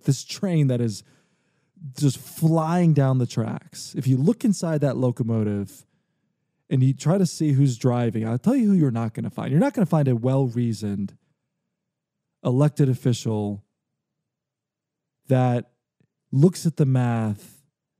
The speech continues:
and has a plan driving that train. There simply couldn't be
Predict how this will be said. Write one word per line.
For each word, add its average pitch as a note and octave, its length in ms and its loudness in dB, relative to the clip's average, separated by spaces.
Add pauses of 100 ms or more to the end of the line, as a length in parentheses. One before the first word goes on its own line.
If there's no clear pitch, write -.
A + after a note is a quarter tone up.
(580)
and C3 180 2
has C3 260 4
a C#3 60 2
plan A#2 760 0 (260)
driving A2+ 420 0
that G2+ 180 -4
train. B2 440 -6 (1400)
There E3 100 4
simply A#3 320 -4
couldn't G#3 400 -2
be B2+ 460 0